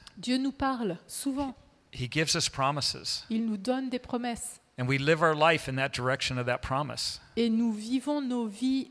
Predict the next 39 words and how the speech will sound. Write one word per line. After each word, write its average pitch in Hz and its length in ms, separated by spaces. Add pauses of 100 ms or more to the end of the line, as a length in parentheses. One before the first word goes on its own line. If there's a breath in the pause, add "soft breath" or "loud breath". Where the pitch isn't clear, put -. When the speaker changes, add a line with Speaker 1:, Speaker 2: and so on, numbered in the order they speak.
(140)
Speaker 1:
en 214 120 (160)
direction 277 580
de 226 100
ces 220 180
promesses. - 600 (640 soft breath)
Speaker 2:
But 131 160
then 143 280
we 139 140
give 143 240
up 170 280
because 123 320
we 127 100
don't 127 220
see, 123 480 (320)
we 117 140
don't 127 240
see - 180
anything 104 300
happen. 113 400 (200)
Speaker 1:
Et 226 120
puis - 180
on 233 140
abandonne 220 560
parce 208 240
qu'on - 160
ne 196 100
voit 196 240
rien 202 320
se - 140
passer. 185 400 (2250 loud breath)
Speaker 2:
We 135 140
have 143 300
to 143 100
learn 135 340
to 123 100
stay 127 280
on 123 140
the 110 100
path. 107 480